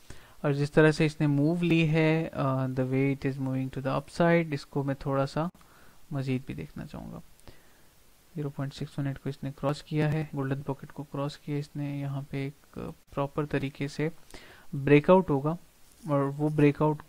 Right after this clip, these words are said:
cause करेगा ये harmonic, okay, Gartly,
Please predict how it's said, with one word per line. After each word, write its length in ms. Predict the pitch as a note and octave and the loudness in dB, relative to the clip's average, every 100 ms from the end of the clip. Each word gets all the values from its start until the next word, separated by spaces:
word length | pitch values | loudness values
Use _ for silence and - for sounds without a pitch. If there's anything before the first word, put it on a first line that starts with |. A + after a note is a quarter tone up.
| - | 0
cause 220 | C#3 C#3 | 2 2
करेगा 500 | - C#3 C3+ C3+ D3 - - - - _ _ _ _ _ _ _ _ _ _ - - _ - _ _ - | 0 -2 0 -2 -4 -6 -18 -20 -20 _ _ _ _ _ _ _ _ _ _ -20 -20 _ -20 _ _ -12
ये 140 | C#3+ | -8
harmonic, 640 | C#3 C3+ C3+ C3+ F3 F#3+ - F#3 - - | -4 -4 -4 -4 -6 -8 -14 -18 -18 -10
okay, 220 | D3+ - F3+ - - - - - - - - - - - - - | -8 -6 -10 -10 -20 -20 -20 -20 -20 -20 -20 -20 -20 -20 -20 -8
Gartly, 400 | C#3+ C3+ C3+ E3 | 0 0 2 -2